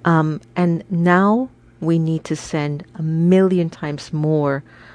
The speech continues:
of, of our pure feelings for folks in the Hill. I just don't know what it's like to get up in the morning and go to work in that building anymore. It's got to be the most stressful place on the planet.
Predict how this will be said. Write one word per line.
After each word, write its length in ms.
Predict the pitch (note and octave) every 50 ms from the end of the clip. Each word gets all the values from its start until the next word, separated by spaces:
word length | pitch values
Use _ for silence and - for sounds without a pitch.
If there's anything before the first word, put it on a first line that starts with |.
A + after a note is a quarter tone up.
| - - -
of, 240 | - D#3 D3 C#3+ C3+
of 240 | - D3+ D#3 D3 -
our 100 | D3 D3
pure 300 | - - - E3+ D#3+ D#3
feelings 580 | - - - E3+ D#3+ D#3 D#3 D3 D3 D3 -
for 320 | - - - D#3+ D#3 D3 C#3+
folks 500 | - - - - E3+ E3+ E3+ - - -
in 120 | E3 D#3
the 80 | D3+ D#3
Hill. 380 | D3+ - - F#3+ F#3 F3 D#3+ -
I 140 | - E3 F3
just 260 | - F#3 E3+ - -
don't 180 | F3 F3 E3+
know 80 | E3+ E3
what 220 | D#3 D3+ D#3 D#3
it's 260 | D3+ D3 - - - -
like 440 | D3+ D3 D3+ D3+ D3+ D3 - - - - - - - - - -
to 100 | - -
get 160 | D#3 - D#3 D3+
up 160 | D#3 - D#3+
in 80 | D3+
the 60 | D3 C#3+
morning 420 | C#3+ D3 C#3+ D3 C#3+ C#3+ C3+ -
and 160 | - - C#3 C3+
go 160 | C#3 C#3 C#3+
to 80 | C#3+
work 320 | C3+ C3+ C#3 C#3 C#3 C3+ -
in 120 | D3 C#3
that 200 | C#3+ C3+ C3 -
building 380 | C#3 C3+ C#3 C#3 C3+ C3+ C3 C3
anymore. 420 | B2 B2 B2+ B2 B2 A#2+ A#2+ A#2 -
It's 260 | - - - - - -
got 320 | _ - D#3 D3+ D3+ D3+
to 100 | - -
be 120 | C#3+ D3+ C#3
the 120 | C#3 C#3+
most 200 | C#3 C3+ C#3 C#3 - - - -
stressful 460 | - - G3 F#3+ F#3+ - - - E3
place 480 | - - - D3+ C#3 B2+ A#2+ - - - - - - - - -
on 120 | - C#3 C#3
the 80 | C#3
planet. 380 | C3+ - - B2 A#2+ B2 B2 C3+